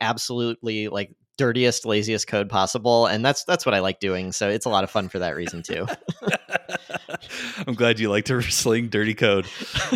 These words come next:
Speaker 2: <laughs>
Speaker 1: Uh, yeah. What's going on with you?
Speaker 2: Um, I have a, a win to celebrate.
Speaker 1: Cool. Let's hear it.
Speaker 2: Um, we sh-, uh, so February, uh, context here is that Leg Up Health,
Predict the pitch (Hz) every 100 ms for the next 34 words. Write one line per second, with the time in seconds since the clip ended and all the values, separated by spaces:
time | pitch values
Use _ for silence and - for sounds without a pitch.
0 | - - 120 190 - - 131 - - -
1 | 240 190 - 156 165 165 196 202 170 202
2 | 180 175 175 151 - - - - 123 127
3 | 127 147 151 139 123 120 120 113 - 98
4 | 87 82 - _ _ _ _ _ _ _
5 | _ 127 202 - 107 - 175 147 - _
6 | - 110 98 95 120 123 - - 113 107
7 | 127 107 - 139 127 139 131 135 135 -
8 | _ _ 117 - - _ _ _ 151 143
9 | 143 - 123 113 101 90 107 117 117 110
10 | 107 101 -